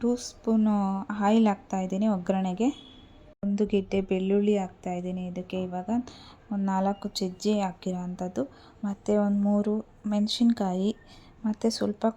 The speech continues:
ಕರಿಬೇವು ಹಾಕ್ತಾಯಿದ್ದೇನೆ. ಕರಿಬೇವು ಸ್ಮೆಲ್ ಆವಾಗಲೇ already ಹಾಕಿದ್ವಿ, but ಈಗ ಒಂದು ಸ್ವಲ್ಪ ಒಗ್ಗರಣೆಗೆ ಬೇಕು ಅಂತ ಹೇಳ್ಬಿಟ್ಟು ಕರಿಬೇವು ಹಾಕ್ತಾಯಿದ್ದೀನಿ ಅಷ್ಟೇ. ಸ್ವಲ್ಪ ಇದು ಬಿಸಿ ಆದಮೇಲೆ ಗ್ಯಾಸ್ ಆಫ್ ಮಾಡಿಕೊಂಡು ನಾವು ಇದಕ್ಕೆ ಹಿಂಗು ಸೇರಿಸ್ಕೊಬೇಕು. ಸ್ವಲ್ಪ, ಆ,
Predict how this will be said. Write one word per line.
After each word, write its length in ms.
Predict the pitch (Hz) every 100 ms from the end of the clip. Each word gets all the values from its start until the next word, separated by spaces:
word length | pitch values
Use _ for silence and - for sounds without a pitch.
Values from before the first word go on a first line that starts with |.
| - _ - -
ಕರಿಬೇವು 460 | - 202 196 202 196
ಹಾಕ್ತಾಯಿದ್ದೇನೆ. 680 | 185 - 185 180 185 202 277 - - - -
ಕರಿಬೇವು 560 | 214 202 226 226 247
ಸ್ಮೆಲ್ 480 | 247 - 208 208 214
ಆವಾಗಲೇ 560 | - 196 185 214 226 247
already 420 | 202 202 214 226
ಹಾಕಿದ್ವಿ, 580 | 185 180 - 214 - 220
but 320 | 220 214 208
ಈಗ 200 | 220 233
ಒಂದು 180 | 233 220
ಸ್ವಲ್ಪ 220 | 202 208
ಒಗ್ಗರಣೆಗೆ 560 | 202 180 190 202 208
ಬೇಕು 300 | 196 190 -
ಅಂತ 220 | 190 190 185
ಹೇಳ್ಬಿಟ್ಟು 340 | 185 233 240
ಕರಿಬೇವು 360 | 196 180 190 180
ಹಾಕ್ತಾಯಿದ್ದೀನಿ 580 | 175 - 175 175 185
ಅಷ್ಟೇ. 280 | 185 - -
ಸ್ವಲ್ಪ 800 | 294 - - - _ - 214 202
ಇದು 80 | 202
ಬಿಸಿ 400 | 196 196 - 226
ಆದಮೇಲೆ 400 | 214 196 196 220
ಗ್ಯಾಸ್ 560 | 220 208 202 247 - 214
ಆಫ್ 160 | 214
ಮಾಡಿಕೊಂಡು 500 | 202 196 190 196 190
ನಾವು 220 | 190 190 185
ಇದಕ್ಕೆ 360 | 190 - 277
ಹಿಂಗು 560 | 254 220 226 247 269 269
ಸೇರಿಸ್ಕೊಬೇಕು. 920 | 202 - - 190 180 180 175 302 - - - - - -
ಸ್ವಲ್ಪ, 340 | - 214 - 214 202 - - -
ಆ, 180 | -